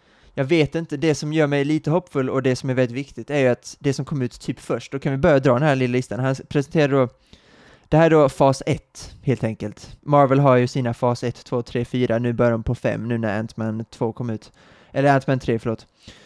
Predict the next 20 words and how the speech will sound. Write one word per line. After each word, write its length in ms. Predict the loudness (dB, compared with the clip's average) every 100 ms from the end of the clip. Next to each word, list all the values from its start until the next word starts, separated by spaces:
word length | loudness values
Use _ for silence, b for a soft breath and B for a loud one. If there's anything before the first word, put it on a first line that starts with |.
| B B
Då 160 | -6
kommer 240 | -2 2 4
det 80 | 6
här 260 | 6 4
fas 400 | -2 -4 0 0
ett 200 | 0 -4
heta 460 | -2 -2 0 -4 -6
Gods 440 | 2 4 4 2
and 120 | -2
Monsters. 640 | 0 -4 -6 -10 -10 -12 -16 _ _ _ _ b b b b b b b
Och, 360 | 0 0 -2 0
eh, 200 | 2 2 0
den 280 | 0 2 2
absolut 340 | 0 0 0
första 440 | 0 -2 0 2
och 180 | 4 2 -2 -4
förmodligen 380 | 2 4 4 4
det 60 |
viktigaste 420 | 4 4 2 0
projektet, 800 | -4 -2 -2 -2 -4 -10 -10 -20